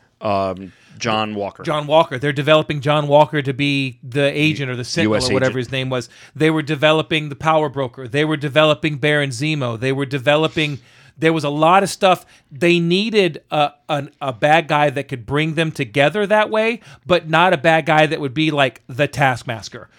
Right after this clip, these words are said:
Speaker 2: You know what I
Speaker 1: So,
Speaker 2: mean?
Speaker 1: how
Speaker 2: They
Speaker 1: about this? Let me throw this against the wall, see if it sticks for you. Without spoiling what happens or who is what at the end, does that scenario play in perfectly with getting Zemo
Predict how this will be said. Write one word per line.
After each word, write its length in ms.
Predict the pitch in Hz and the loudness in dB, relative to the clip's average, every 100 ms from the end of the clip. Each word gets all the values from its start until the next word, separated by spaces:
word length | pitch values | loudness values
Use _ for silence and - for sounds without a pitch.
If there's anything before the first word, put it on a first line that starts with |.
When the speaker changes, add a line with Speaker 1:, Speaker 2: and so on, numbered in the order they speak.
| _ | _
Speaker 2:
You 140 | - 156 | -8 0
know 80 | 160 | 2
what 100 | 151 | 4
I 40 | |
Speaker 1:
So, 120 | 160 147 | 8 8
Speaker 2:
mean? 180 | 117 101 - _ _ _ | 8 0 -8 _ _ _
Speaker 1:
how 60 | 147 | -8
Speaker 2:
They 100 | 170 | -2
Speaker 1:
about 200 | 170 110 | 0 0
this? 480 | - 113 - - - _ _ | -2 -4 -4 -10 -12 _ _
Let 40 | 113 | -14
me 80 | |
throw 180 | 104 113 | -6 -4
this 200 | 98 120 | -4 -8
against 240 | 101 92 - | -10 -14 -14
the 60 | |
wall, 160 | 90 90 | -14 -12
see 140 | - | -14
if 100 | 92 | -14
it 80 | 87 | -16
sticks 260 | - 98 - | -14 -14 -14
for 180 | 98 90 | -12 -12
you. 140 | 82 _ _ _ _ _ _ - _ _ _ _ | -14 _ _ _ _ _ _ -20 _ _ _ _
Without 300 | 113 113 123 | -8 -6 -6
spoiling 480 | - - 147 135 127 | -6 0 0 0 -2
what 100 | 127 | -4
happens 480 | 113 123 117 123 113 | -2 -4 -4 -8 -8
or 80 | 104 | -8
who 300 | 131 127 117 | -4 -2 -2
is 240 | 110 95 | -4 -8
what 320 | 107 113 113 | -4 -4 -4
at 80 | 117 | -12
the 180 | - 110 | -8 -4
end, 340 | 110 95 90 _ _ _ _ _ _ _ _ | -4 -6 -12 _ _ _ _ _ _ _ _
does 240 | 123 98 | -8 -8
that 320 | 101 113 127 - | -2 -2 -2 -6
scenario 760 | - 113 110 113 120 123 123 - _ _ | -4 -2 -2 -2 0 -2 -4 -10 _ _
play 240 | - 117 | -4 -4
in 100 | 113 | -4
perfectly 500 | 107 117 110 113 123 | -4 -4 -4 -4 -6
with 260 | 120 107 - | -4 -6 -8
getting 220 | 110 104 | -8 -6
Zemo 480 | 98 90 104 107 104 | -8 -8 -6 -4 -6